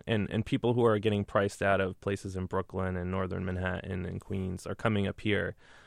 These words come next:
Um, I know s-, a whole bunch of people that have come up from East Harlem as the rents go up, but there's still, you're still looking at, you know, if you can find a two bedroom for a thousand dollars,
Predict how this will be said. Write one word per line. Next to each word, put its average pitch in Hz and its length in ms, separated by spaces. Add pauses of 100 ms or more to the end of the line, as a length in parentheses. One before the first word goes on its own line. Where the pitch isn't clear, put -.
(180)
Um, 87 480
I 95 100
know 95 80
s-, - 120
a 85 100
whole 98 200
bunch 98 240
of - 60
people 92 400
that - 80
have - 180
come 98 160
up 95 120
from 87 180
East - 180
Harlem 92 420
as 95 140
the 95 80
rents 95 220
go 95 120
up, 92 140
but 117 160 (500)
there's 131 200
still, 143 360
you're 127 140
still 143 320
looking 107 400
at, 92 320 (840)
you 101 80
know, 92 100
if - 100
you 117 80
can 113 140
find 107 240
a 98 60
two - 140
bedroom 98 360
for 98 140
a 95 60
thousand 95 340
dollars, 92 680